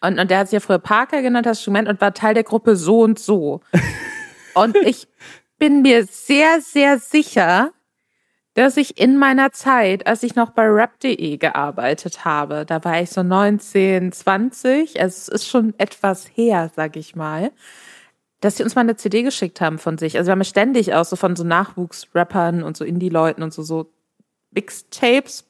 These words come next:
Speaker 1: bekommen, aber halt auf C Ds. Und ich bin mir relativ sicher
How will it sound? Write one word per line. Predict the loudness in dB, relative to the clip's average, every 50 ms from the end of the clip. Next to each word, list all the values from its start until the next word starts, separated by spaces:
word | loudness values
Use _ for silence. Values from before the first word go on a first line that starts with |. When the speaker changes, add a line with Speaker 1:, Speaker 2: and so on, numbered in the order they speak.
| _ _ _
Speaker 1:
bekommen, | -10 -8 -2 0 0 0 0 -2 -4
aber | -4 -2 -2 -2 -2
halt | -2 -4 -4
auf | -6 -8 -8 _ _
C | _ -12 -10 -10
Ds. | -8 -4 -2 0 0 0 -2 -6 -16 _ -20 -20 -20 -20 -20 -20 -20 _ _ _ _ _ _
Und | -4 -4 -4
ich | -2 -2
bin | -2 -2 0
mir | -2 -2
relativ | -2 -2 -2 -2 -4 -6 -8
sicher | -8 -8 -6 -4 -2 -2 -4 -6